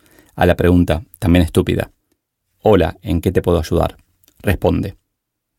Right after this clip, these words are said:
"Estoy mirando lavarropas". En cambio, si la estrategia de abordaje fuera, "¿Tengo ese lavarropas en casa?", hicieran una demo o algún buen chiste,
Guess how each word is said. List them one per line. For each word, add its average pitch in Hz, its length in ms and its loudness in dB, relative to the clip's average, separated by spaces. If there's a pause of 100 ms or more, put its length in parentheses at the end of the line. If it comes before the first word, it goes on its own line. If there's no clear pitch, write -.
(220)
"Estoy 131 240 2
mirando 110 340 6
lavarropas". 90 600 0 (1300)
En 117 140 0
cambio, 95 320 2
si - 120 -8
la 90 60 0
estrategia 104 460 0
de 113 60 6
abordaje 104 440 2
fuera, 90 460 2 (680)
"¿Tengo 131 260 4
ese 95 200 0
lavarropas 87 520 0
en 95 120 -4
casa?", 98 400 -4 (840)
hicieran 131 460 2
una 104 120 4
demo 82 380 -2 (140)
o 110 80 0
algún 123 200 2
buen 120 280 4
chiste, - 460 -4